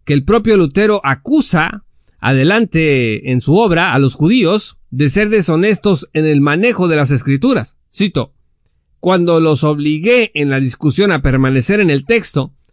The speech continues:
se apartaron de él y dijeron que tenían que creerle a sus rabinos, pues teníamos que creer a los obispos y doctores". Fin de la cita. No estamos diciendo que Lutero era un pésimo intérprete de la Biblia,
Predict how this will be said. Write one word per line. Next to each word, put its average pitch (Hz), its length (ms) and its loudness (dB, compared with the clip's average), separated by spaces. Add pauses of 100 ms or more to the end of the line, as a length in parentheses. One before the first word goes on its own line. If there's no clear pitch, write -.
(140)
se - 180 -2
apartaron 185 600 0
de 226 200 2
él 175 280 -8
y 175 140 -2
dijeron 180 440 0
que 180 140 -2
tenían 170 400 0
que 180 180 -2
creerle 170 460 0
a 147 60 0
sus 147 240 0
rabinos, 139 680 0 (200)
pues 156 200 0
teníamos 175 500 0
que 170 140 -2
creer 180 320 -2
a 185 40 -2
los 143 200 -2
obispos 151 440 -2
y 147 60 0
doctores". 139 640 -2 (360)
Fin 156 160 0
de 156 80 0
la 139 80 0
cita. 117 360 -4 (480)
No 165 220 0
estamos 190 520 0
diciendo 175 500 0
que 143 120 -2
Lutero 165 440 0
era 175 180 0
un 143 160 -2
pésimo 165 400 0
intérprete 147 540 -2
de 135 100 -2
la 127 120 -2
Biblia, 160 460 -2